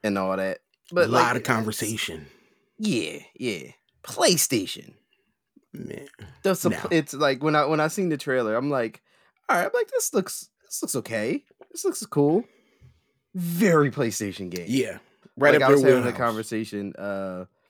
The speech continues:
Speaker 1: I was having a conversation, like, months ago with, uh, with Brian. We were talking about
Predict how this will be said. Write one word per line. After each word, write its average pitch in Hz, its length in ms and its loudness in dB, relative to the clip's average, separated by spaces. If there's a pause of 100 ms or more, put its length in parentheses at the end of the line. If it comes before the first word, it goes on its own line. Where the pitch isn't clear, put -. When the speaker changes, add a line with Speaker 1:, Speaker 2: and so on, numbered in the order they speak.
(280)
Speaker 1:
I 120 40 -2
was 117 80 0
having 117 160 0
a 104 40 -6
conversation, 98 760 -2 (480)
like, 107 180 -2
months 107 520 2
ago 82 420 -10
with, 85 160 -12
uh, 85 200 -12
with 85 160 -18
Brian. 87 340 -8
We 85 60 -14
were 87 100 -14
talking 92 420 -6
about 80 300 -14